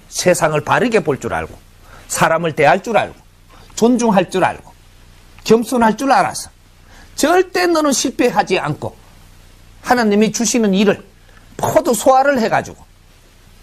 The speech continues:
어려움이 절대 오지 않고 존경을 받는 사람으로 변한다, 이 말이지. 공부시키려고 때리 모은 거지, 약 주려고 모은 게 아니고, 약은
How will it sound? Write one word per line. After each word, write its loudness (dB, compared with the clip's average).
어려움이 2
절대 0
오지 0
않고 0
존경을 0
받는 0
사람으로 2
변한다, 2
이 0
말이지. -12
공부시키려고 2
때리 -2
모은 4
거지, 0
약 2
주려고 0
모은 2
게 4
아니고, 0
약은 0